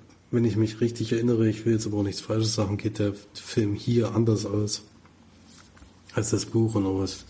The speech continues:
der erste Film. Wenn ich jetzt nichts völligen Quatsch erzähle, ich kann mich aber nicht mehr ganz genau dran erinnern. Und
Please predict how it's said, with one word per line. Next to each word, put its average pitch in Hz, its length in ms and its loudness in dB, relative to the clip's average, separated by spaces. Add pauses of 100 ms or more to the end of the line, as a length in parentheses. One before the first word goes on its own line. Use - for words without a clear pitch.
der 101 100 2
erste 104 280 -2
Film. 113 400 0 (520)
Wenn 104 100 2
ich 95 100 -2
jetzt - 180 -2
nichts - 240 -4 (520)
völligen 113 340 0
Quatsch 110 280 -2
erzähle, 110 320 2
ich 107 120 -2
kann 107 140 2
mich 104 140 2
aber 101 140 2
nicht 101 80 0
mehr 101 100 0
ganz 104 240 0
genau 104 200 0
dran 101 200 -2
erinnern. 117 300 -2 (1900)
Und 113 600 2